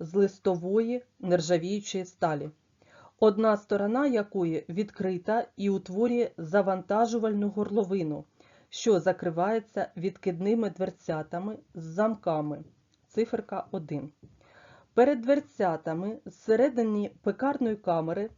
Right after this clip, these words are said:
вмонтовано екран. Він позначений циферкою дев'ять. У камері встановлена нерухома решітка, циферка чотири, з напрямними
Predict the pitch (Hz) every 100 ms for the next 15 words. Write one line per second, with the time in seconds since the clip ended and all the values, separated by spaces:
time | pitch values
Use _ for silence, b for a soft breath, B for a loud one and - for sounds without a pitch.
0 | b b b b 175 202 202 202 214 214
1 | 214 214 202 196 180 147 135 - _ 160
2 | 202 285 277 220 233 233 226 190 180 170
3 | 165 175 - 170 156 151 143 139 143 _
4 | _ _ _ b b b b - 247 262
5 | 320 339 185 165 - - 220 208 262 262
6 | 208 185 180 190 208 208 226 247 240 240
7 | - 202 156 - 175 208 - _ _ _
8 | _ _ _ _ - 156 185 196 180 190
9 | 185 185 170 156 147 b b b b 165
10 | 165 180 - 190 190 190 196 233 240 226
11 | 220